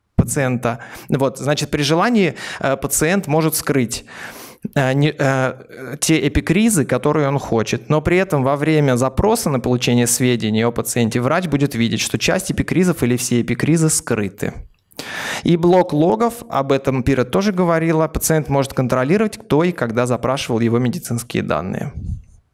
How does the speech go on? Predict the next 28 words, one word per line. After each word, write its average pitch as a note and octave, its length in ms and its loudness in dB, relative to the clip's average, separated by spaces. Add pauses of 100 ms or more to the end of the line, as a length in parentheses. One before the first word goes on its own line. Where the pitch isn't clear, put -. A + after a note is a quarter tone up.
(1600)
Вот C#3+ 240 0
так E3 180 0
выглядит C#3 480 2
эта B2+ 180 0
страница, B2 560 0
на G3 120 2
которую D3+ 320 0
заходит C3+ 340 0
пациент, C3 720 -2 (180)
авторизуется. C3+ 840 0
То C#3 80 0
есть C3 120 0
это F3+ 140 -2
моя C3 300 2
страница, A#2 560 -2
да, C#3 180 0
я F#3 180 2
вижу C3+ 220 2
своего A#2+ 300 2
семейного A#2+ 420 2
врача, C3+ 320 2
я G#3 80 2
вижу, D#3 180 2
что - 160 -4
я B2+ 120 4
застрахован, C#3 680 0
и D3+ 40 2
я, D3 240 2